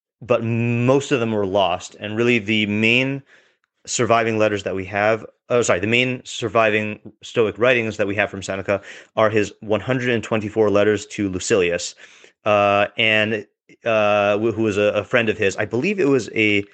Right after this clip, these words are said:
a, I don't think it was contemporary. I think, I mean,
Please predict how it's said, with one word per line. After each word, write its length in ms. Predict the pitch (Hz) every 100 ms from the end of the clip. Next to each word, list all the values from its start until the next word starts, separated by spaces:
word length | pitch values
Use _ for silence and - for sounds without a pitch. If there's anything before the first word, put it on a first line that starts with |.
| _ _ _ _ _ _ 117
a, 580 | 113 107 104 104 101 - _ _
I 80 | 131
don't 160 | 196 196
think 240 | - 160
it 40 | 170
was 120 | -
contemporary. 720 | 151 147 147 156 160 165 165 _ _ -
I 40 |
think, 280 | 110 147 - _
I 60 | 135
mean, 180 | 127